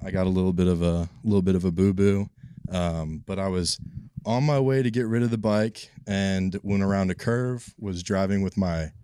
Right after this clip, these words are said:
coworker. He was tailing me on his bike and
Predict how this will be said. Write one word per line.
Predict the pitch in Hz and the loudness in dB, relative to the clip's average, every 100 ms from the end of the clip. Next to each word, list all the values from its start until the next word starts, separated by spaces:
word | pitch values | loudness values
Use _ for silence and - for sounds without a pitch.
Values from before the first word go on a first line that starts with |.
| _ - | _ -4
coworker. | 120 120 120 110 120 | 0 0 0 0 -2
He | 110 | 0
was | 92 82 - | 0 -2 -6
tailing | - 117 120 123 | -2 0 2 4
me | 123 | 4
on | 113 95 87 | 2 2 0
his | 117 117 | -2 -2
bike | 131 131 127 - - - - - - | 0 0 -2 -6 -18 -20 -20 -20 -10
and | 87 85 80 76 | -6 -2 -2 -4